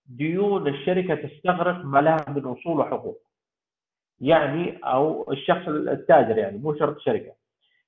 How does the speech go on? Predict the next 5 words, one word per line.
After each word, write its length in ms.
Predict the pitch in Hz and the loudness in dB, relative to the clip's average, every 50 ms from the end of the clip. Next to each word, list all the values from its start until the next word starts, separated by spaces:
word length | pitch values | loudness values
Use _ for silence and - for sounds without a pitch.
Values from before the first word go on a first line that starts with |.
| _ _ - | _ _ -4
بمعنى 380 | 127 139 147 185 185 202 190 | -2 2 4 4 4 6 6
آخر، 460 | 175 156 143 139 143 156 156 151 151 | 6 6 4 4 6 4 4 4 4
إذا 240 | 151 139 127 139 131 | -2 0 2 2 2
كان 420 | 127 - - 180 180 165 139 - - - - _ _ _ _ _ _ _ _ _ _ _ _ | 2 4 4 6 6 6 4 2 -2 -12 -20 _ _ _ _ _ _ _ _ _ _ _ _
حقوق 600 | - - 143 139 - 175 170 160 139 - - | -8 -6 -6 -4 0 2 2 2 2 0 -4